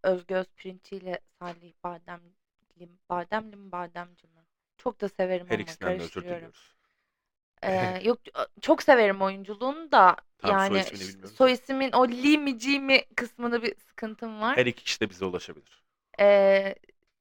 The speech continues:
Speaker 1: orada bir sahne var. Dünyanın en toksik ilişkisini dizi yapmışlar ve ben izlerken anksiyete krizleri geçirmiştim. Evli bir çiftler, boşanıyorlar. Boşandıktan sonrası ile ilgili bir sahnesi var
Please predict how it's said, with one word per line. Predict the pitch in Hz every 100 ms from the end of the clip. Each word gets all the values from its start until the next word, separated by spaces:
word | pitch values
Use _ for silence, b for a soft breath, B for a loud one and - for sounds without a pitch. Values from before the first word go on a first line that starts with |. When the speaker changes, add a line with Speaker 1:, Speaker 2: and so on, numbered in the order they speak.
| _ _ -
Speaker 1:
orada | 214 226 233 214
bir |
sahne | 220 - 220 220 233
var. | 208 180
Dünyanın | - 214 240 254
en | 254 262
toksik | - - - -
ilişkisini | 214 196 220 - 233 202
dizi | 208 185
yapmışlar | 220 208 _ 175 - 254
ve | 208
ben | 202 202
izlerken | - 196 208 202 208 208
anksiyete | 180 180 _ 196 190
krizleri | - 175 165 165 165
geçirmiştim. | 160 151 - 156 156 _ - 214 254 _ _ _ _ _ _ _ _ _ _ _ _ _ _ _ _ _ _ -
Evli | 214 208 214 214
bir | 202
çiftler, | - - 170 170 165
boşanıyorlar. | 180 - 196 202 190 175 202 262 208
Boşandıktan | 196 - 202 196 _ 202 202
sonrası | - 190 190 - 196
ile | 185
ilgili | 185 214
bir | _
sahnesi | _ 196 196 190 _
var | 202